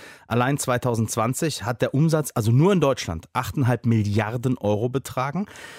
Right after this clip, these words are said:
Natürlich auch Pandemie geschuldet, hat man damals gesagt. Viele sitzen zu Hause, viele wollen dann zocken. Aber in diesem Jahr sieht es so aus, als würde es noch mal weiter wachsen.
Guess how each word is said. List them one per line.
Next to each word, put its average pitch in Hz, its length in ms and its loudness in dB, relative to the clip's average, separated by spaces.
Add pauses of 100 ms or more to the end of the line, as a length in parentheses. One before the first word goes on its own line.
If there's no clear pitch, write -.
(240)
Natürlich 156 440 2
auch 131 140 -2
Pandemie 120 480 4
geschuldet, 196 440 2
hat 170 140 0
man 160 160 2
damals 160 400 0
gesagt. 151 380 -2
Viele 127 280 2
sitzen 117 360 0
zu 139 140 2
Hause, 143 220 2
viele 127 300 2
wollen 104 240 2
dann 95 160 0
zocken. 127 460 -2
Aber 123 220 0
in 120 120 4
diesem 139 380 2
Jahr 147 240 2
sieht 139 200 -2
es 131 140 -2
so 120 140 0
aus, 123 160 0
als 110 160 -2
würde 127 240 2
es 123 80 -2
noch 120 140 2
mal 110 240 2
weiter 123 360 0
wachsen. 123 420 -2